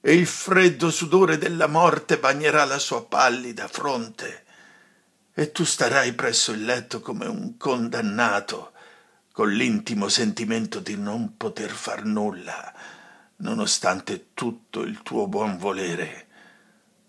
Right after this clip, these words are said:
allora, allora una profonda angoscia ti stringerà, pensando che daresti tutto al mondo per poter infondere nella creatura morente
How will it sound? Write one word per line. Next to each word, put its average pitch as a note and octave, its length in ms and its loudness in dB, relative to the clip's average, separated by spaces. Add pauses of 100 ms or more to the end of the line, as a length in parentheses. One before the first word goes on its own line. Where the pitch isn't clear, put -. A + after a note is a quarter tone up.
(360)
allora, F2+ 720 -4 (840)
allora F2 420 -4
una D#2+ 240 -10
profonda F2+ 720 -4
angoscia E2 760 -4
ti - 160 -12
stringerà, - 920 -6 (1080)
pensando F2 880 0 (420)
che - 220 -6
daresti G#2 680 0
tutto - 560 -4
al A#2 120 -2
mondo F2+ 720 -6 (880)
per - 220 -4
poter F2 380 -4
infondere F2 720 -6
nella D#2+ 340 -6
creatura E2+ 560 -10
morente D#2+ 800 -10